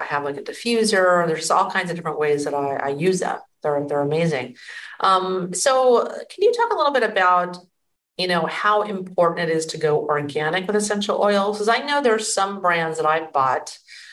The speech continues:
that were not cheap, um, that say they're organic, and I smell them and they just have this,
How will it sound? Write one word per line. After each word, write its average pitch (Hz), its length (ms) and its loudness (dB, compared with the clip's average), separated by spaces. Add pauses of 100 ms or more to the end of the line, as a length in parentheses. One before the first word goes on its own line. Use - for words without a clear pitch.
(120)
that 208 140 4
were 208 120 4
not 294 300 0
cheap, 165 520 -2 (560)
um, 175 580 2
that 185 180 0
say 277 260 -2
they're 302 140 2
organic, 165 800 0
and 180 100 -2
I 180 120 0
smell 208 720 0
them 165 500 0 (260)
and 185 140 -2
they 185 140 0
just 214 240 0
have 226 120 -2
this, 185 400 -6